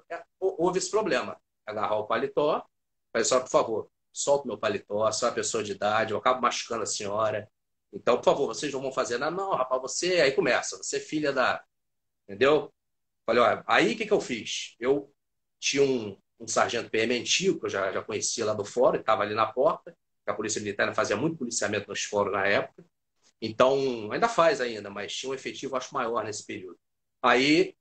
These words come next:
eu acenei, aí, aí ele gritou, "Vamos parar com isso aí, meu senhor." Aí dispersaram. Nessa que eles dispersaram, eu fui pro estacionamento,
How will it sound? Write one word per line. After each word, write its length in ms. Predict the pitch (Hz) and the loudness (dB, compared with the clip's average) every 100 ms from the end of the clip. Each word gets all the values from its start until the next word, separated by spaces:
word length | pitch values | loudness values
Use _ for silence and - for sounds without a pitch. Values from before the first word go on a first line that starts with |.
| _ | _
eu 120 | 147 | 6
acenei, 680 | 160 - 190 160 143 170 185 | 6 2 -2 -2 -2 2 2
aí, 260 | 185 185 _ - | 2 -4 _ -8
aí 120 | 147 | 0
ele 120 | 202 | 0
gritou, 260 | 165 170 131 | 0 -4 -4
"Vamos 240 | - 269 | -6 -8
parar 320 | - 262 254 | -6 -6 -6
com 80 | - | -10
isso 160 | - 269 | -10 -8
aí, 380 | 269 277 269 254 | -10 -8 -8 -6
meu 100 | 247 | -6
senhor." 280 | 254 240 - _ | -2 -2 -2 _
Aí 200 | 135 156 | 2 2
dispersaram. 760 | 156 175 208 208 170 143 110 107 _ _ _ | 0 -2 -2 -2 -2 -2 -4 -14 _ _ _
Nessa 220 | 147 165 | 2 2
que 60 | 165 | 2
eles 100 | 160 | -10
dispersaram, 460 | 170 175 - 165 170 | -4 -4 0 0 0
eu 40 | |
fui 80 | 190 | -4
pro 60 | |
estacionamento, 840 | - 170 - 170 170 170 220 - | -8 -8 -4 -4 -2 -4 -4 -8